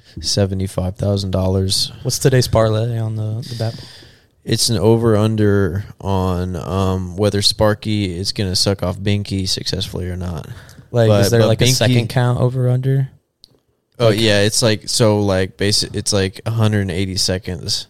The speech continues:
Speaker 2: Oh, I'm taking that. That's
Speaker 1: Which is kinda like
Speaker 2: You
Speaker 1: fourth,
Speaker 2: said, wait.
Speaker 1: it's kinda like fourth round almost,
Speaker 2: Like, like, over
Speaker 1: equivalent.
Speaker 2: or under, though?
Speaker 1: Um,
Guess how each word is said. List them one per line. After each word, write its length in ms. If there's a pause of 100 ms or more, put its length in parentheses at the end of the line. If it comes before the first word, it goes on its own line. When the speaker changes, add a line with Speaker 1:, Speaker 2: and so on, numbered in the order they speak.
(120)
Speaker 2:
Oh, 160
I'm 160
taking 320
that. 280
That's 280
Speaker 1:
Which 160
is 100
kinda 260
like 280
Speaker 2:
You 60
Speaker 1:
fourth, 20
Speaker 2:
said, 180
wait. 180
Speaker 1:
it's 140
kinda 220
like 180
fourth 320
round 280
almost, 480
Speaker 2:
Like, 240
like, 100
over 240
Speaker 1:
equivalent. 260
Speaker 2:
or 160
under, 280
though? 300 (1000)
Speaker 1:
Um, 360